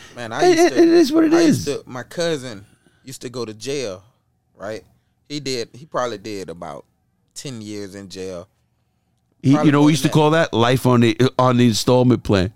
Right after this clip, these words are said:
Speaker 1: Probably,
Speaker 2: 'Cause he's
Speaker 1: probably
Speaker 2: in and
Speaker 1: longer
Speaker 2: out,
Speaker 1: than that.
Speaker 2: right?
Speaker 1: Yeah, he was
Speaker 2: Yeah,
Speaker 1: in and out,
Speaker 2: in and
Speaker 1: right?
Speaker 2: out, yeah,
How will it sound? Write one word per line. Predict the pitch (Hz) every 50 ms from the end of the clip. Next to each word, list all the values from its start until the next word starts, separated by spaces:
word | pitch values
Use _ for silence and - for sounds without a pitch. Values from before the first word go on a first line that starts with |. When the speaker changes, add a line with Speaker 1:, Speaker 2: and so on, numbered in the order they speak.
| _ _
Speaker 1:
Probably, | - 208 233 202 170 151 - - - -
Speaker 2:
'Cause | - 170 131
he's | 156 180 156
Speaker 1:
probably | 180 196
Speaker 2:
in | 202
and | 190 196
Speaker 1:
longer |
Speaker 2:
out, | 202 190 160 131
Speaker 1:
than | 123
that. | 135
Speaker 2:
right? | 160 190 208 - -
Speaker 1:
Yeah, | - 220 226 151 120
he | 160 208
was | 202 185
Speaker 2:
Yeah, | - 165 180 165
Speaker 1:
in | 165
and | 165 185
out, | 196 - -
Speaker 2:
in | 302
and | - -
Speaker 1:
right? | - 143 -
Speaker 2:
out, | - -
yeah, | 440 - 440